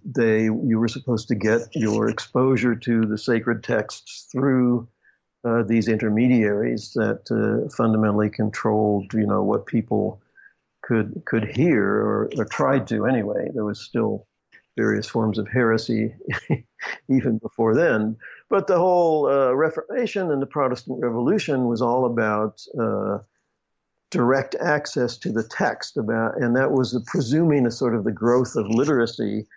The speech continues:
in the fifteenth, uh, and sixteenth centuries, to the point where pretty much ordinary people could read the scriptures for themselves and make their own interpretations for it.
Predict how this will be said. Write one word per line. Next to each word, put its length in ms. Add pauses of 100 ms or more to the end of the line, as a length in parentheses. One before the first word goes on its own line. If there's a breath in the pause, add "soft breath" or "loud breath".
(540 soft breath)
in 200
the 80
fifteenth, 640
uh, 280
and 120
sixteenth 520
centuries, 720
to 120
the 80
point 400
where 460 (460)
pretty 160
much 220
ordinary 540
people 440
could 200
read 420
the 80
scriptures 540
for 140
themselves 720
and 120
make 220
their 180
own 140
interpretations 960
for 300
it. 100